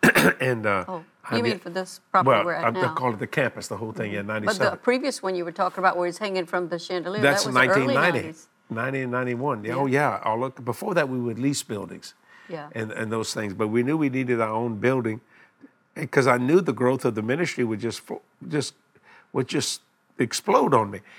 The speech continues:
Speaker 1: And I began to thank God for partners when I didn't have any. And I
Speaker 2: Yeah.
Speaker 1: wanna thank you for being a partner of this ministry. I mean, you never go a day without prayer. Me and Kathy pray for you every day. And your, your faithful financial support is so vitally important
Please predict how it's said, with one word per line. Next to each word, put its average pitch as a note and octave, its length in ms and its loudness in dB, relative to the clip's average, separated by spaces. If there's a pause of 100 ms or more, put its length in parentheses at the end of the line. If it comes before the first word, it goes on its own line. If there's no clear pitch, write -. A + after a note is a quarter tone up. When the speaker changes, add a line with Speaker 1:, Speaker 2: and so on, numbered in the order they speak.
(240)
Speaker 1:
And C#3+ 180 4
I D#3 60 6
began E3 300 2
to D3 60 2
thank D3+ 260 4
God D3 240 4
for C3+ 80 -4
partners D3+ 460 0
when C3+ 140 -4
I C#3 60 -2
didn't D#3+ 220 -4
have F3+ 220 -6
any. G#2 200 -8 (880)
And C3 140 0
I D#3 40 4
Speaker 2:
Yeah. G3+ 80 2
Speaker 1:
wanna D3+ 160 2
thank D3+ 300 -2
you E3+ 260 -2 (240)
for - 100 -4
being D3 260 0
a D3 40 0
partner D3+ 320 -2
of D3 60 -4
this C3+ 160 -2
ministry. B2 440 -4 (540)
I - 80 -6
mean, C3+ 160 0
you C#3+ 120 6
never F#3+ 220 6
go E3 180 4
a D#3 40 2
day D3+ 140 2
without B2+ 340 0
prayer. A2 200 2
Me B2+ 160 -2
and C3+ 80 -4
Kathy C3+ 260 0
pray C3 240 -2
for B2+ 120 -8
you B2+ 220 0
every A#2 400 -2
day. G2+ 360 0 (520)
And B2+ 160 -2
your, B2 160 6
your A#2 160 2
faithful D3+ 360 4
financial C#3+ 440 0
support A2 380 -2
is B2 100 -2
so C#3 120 2
vitally C#3+ 400 4
important C3+ 500 2